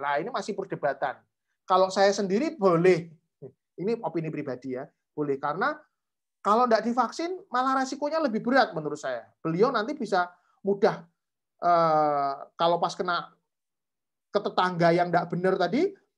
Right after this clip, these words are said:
malah bisa resikonya lebih tinggi. Jadi vaksinasi kita harus mempertimbangkan antara manfaat sama resiko. Nah, kita harus, harus memikirkan manfaatnya ke masa depan, ya. Karena kita lihat kalau udah kena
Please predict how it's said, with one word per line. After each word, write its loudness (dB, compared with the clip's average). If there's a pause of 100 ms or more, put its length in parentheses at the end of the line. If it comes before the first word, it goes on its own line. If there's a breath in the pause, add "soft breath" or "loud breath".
(160)
malah 2
bisa 4
resikonya 0
lebih -2
tinggi. -4
Jadi -6 (260 soft breath)
vaksinasi 0
kita 2
harus 2
mempertimbangkan -2
antara 0
manfaat -2 (460)
sama 0
resiko. -4 (240)
Nah, -6
kita 0
harus, 2 (520)
harus 2
memikirkan -2
manfaatnya -2
ke -4
masa -4
depan, -4 (160)
ya. -10 (640)
Karena 0 (400)
kita -2
lihat 0
kalau 0
udah -4
kena -4